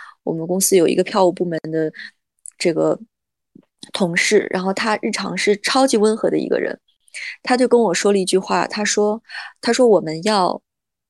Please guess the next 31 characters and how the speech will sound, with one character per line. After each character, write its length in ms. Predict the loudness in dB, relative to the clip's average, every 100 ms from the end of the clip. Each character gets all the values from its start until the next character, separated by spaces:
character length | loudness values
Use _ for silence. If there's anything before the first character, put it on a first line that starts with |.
| _ _ _ _ -8
他 160 | -4
说 120 | 0
我 120 | 2 2
们 260 | 0 -6 -8 -4
要 200 | 0 2
重 220 | 0 -2
视 180 | -2 -2
那 80 | -2
百 200 | -2 -2
分 160 | -2 -4
之 160 | -4
一 160 | -2 2
的 160 | 2
人， 300 | 2 -2 -4 _
他 160 | -4 -4
们 140 | -2
的 80 | -4
不 140 | -4
同 240 | -6 -8 -8
的 100 | -4
想 240 | -4 -6 -6
法， 220 | -6 -6 _ -16 -16 -4
哪 180 | -2 0
怕 240 | -2 -6
他 180 | -6 -6
是 180 | -4 -4
百 180 | -4 -6
分 180 | -6 -8
之 180 | -8 -8
一 240 | -8 -4
的 200 | -2 -4